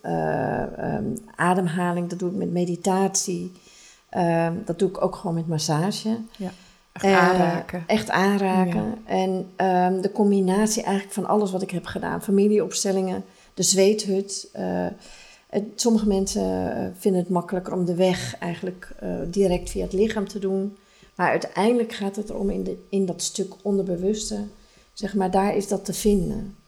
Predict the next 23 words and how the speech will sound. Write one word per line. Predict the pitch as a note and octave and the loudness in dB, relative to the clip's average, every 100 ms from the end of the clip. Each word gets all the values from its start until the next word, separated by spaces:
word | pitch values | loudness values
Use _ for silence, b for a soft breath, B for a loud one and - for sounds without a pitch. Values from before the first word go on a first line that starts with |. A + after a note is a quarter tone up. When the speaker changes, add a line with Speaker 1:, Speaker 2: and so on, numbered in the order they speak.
| _ | _
Speaker 2:
Ja. | - G#3+ - | -12 -12 -8
Speaker 1:
En | - | -2
hoe | F#3+ F#3 | 2 2
beter | F#3+ G3 G#3 G3+ | 6 6 6 2
je, | F#3 F#3 F3 | 4 4 2
eh, | F3+ - F3+ | 0 -2 -2
nou | E3+ | 0
ja, | E3 - | -2 0
wat, | G3 - | -2 -2
wat, | F3 - | -4 -2
wat | F3+ - | -6 -2
ook | G3 G3 | -2 0
heel | F#3+ F#3+ | -2 0
vaak, | G3+ F#3 - | -2 -4 -4
dat | - | -6
is | F#3+ - - | -4 -4 -2
ook | F#3+ F#3+ | -2 0
waarom | G3 F#3 F3+ | 0 2 4
langere | F#3 G#3 F#3+ F#3 | 4 4 2 0
trajecten | - F3+ F#3+ G3+ A3 | 0 2 2 0 0
heel | G3+ | -2
goed | G3+ G#3+ | 0 -2
werken. | G3+ G3 G3 A3 | 0 0 0 -6